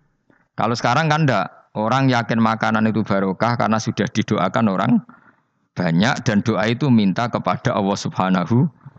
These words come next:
wa taala. Yang dituhankan juga Allah Subhanahu. Maka kemungkinan kafir itu nggak ada.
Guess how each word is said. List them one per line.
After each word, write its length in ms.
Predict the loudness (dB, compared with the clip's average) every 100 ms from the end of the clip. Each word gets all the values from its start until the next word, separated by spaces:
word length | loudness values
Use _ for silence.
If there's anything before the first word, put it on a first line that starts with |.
| -18 -18 -8
wa 160 | -4 -4
taala. 400 | -2 -4 -2 0
Yang 320 | 2 2 0
dituhankan 640 | 0 2 2 2 2 0
juga 320 | 0 -4 -2
Allah 160 | 0 -2
Subhanahu. 640 | -2 -2 0 0 0 0 -2 -8 -20 -16 -16 -16 -20 _ _
Maka 640 | 0 0 2 0 0 -2 0
kemungkinan 480 | 2 2 2 2
kafir 320 | 0 0 -2 0
itu 80 |
nggak 240 | 2 2 2 -2
ada. 240 | -8 -8